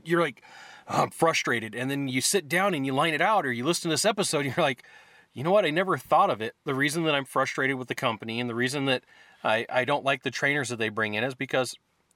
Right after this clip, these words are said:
I don't care for the product. I don't care for the company. I don't care for, for what I have to offer." Number four, you have a process down and you're okay with the results. You know, I worked with a sales guy for a while, and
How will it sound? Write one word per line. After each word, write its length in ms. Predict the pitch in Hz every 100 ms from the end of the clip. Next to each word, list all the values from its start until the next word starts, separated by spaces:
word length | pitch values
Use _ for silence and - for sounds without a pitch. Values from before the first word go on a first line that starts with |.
| _
I 60 | 139
don't 160 | 175
care 140 | 165 156
for 100 | 160
the 80 |
product. 400 | 131 175 214 -
I 60 | 127
don't 160 | 151 -
care 180 | 156
for 140 | 151 151
the 80 | 143
company. 420 | 160 247 101 113
I 40 |
don't 180 | 160 -
care 220 | 170 165
for, 340 | - 156 151 - - - _
for 140 | - 131
what 140 | 147
I 100 | 151
have 220 | 151 156
to 80 | 139
offer." 400 | 123 214 - - _ _ _ _ - - _ -
Number 140 | 143
four, 340 | 143 214 160 - _ _ _ _ _ _ - - _ _ _ _ -
you 120 | 220
have 100 | 311
a 60 | -
process 420 | 202 220 247 190
down 240 | 190 240
and 80 | 190
you're 160 | 196 226
okay 240 | - 214
with 100 | 214
the 80 | 214
results. 540 | 196 151 214 - -
You 60 | 131
know, 100 | 139
I 160 | 156
worked 280 | 208 160 202
with 140 | 156 139
a 60 |
sales 260 | - 147 156
guy 160 | 131
for 180 | 110 117
a 80 | 101
while, 340 | 95 85 117 - _ _ _ _ - _ -
and 320 | 131 135 127